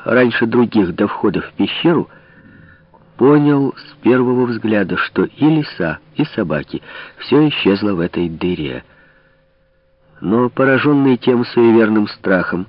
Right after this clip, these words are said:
который охватывает человека перед всяким подземным ходом, как, впрочем, и перед всякой тьмой, он остановился, решив подождать, пока соберутся все остальные.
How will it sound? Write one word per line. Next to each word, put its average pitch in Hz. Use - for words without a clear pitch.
который 113
охватывает 120
человека 107
перед 95
всяким 98
подземным 85
ходом, 92
как, -
впрочем, 85
и -
перед 87
всякой 87
тьмой, 107
он 165
остановился, 120
решив 95
подождать, 95
пока -
соберутся 110
все 85
остальные. 73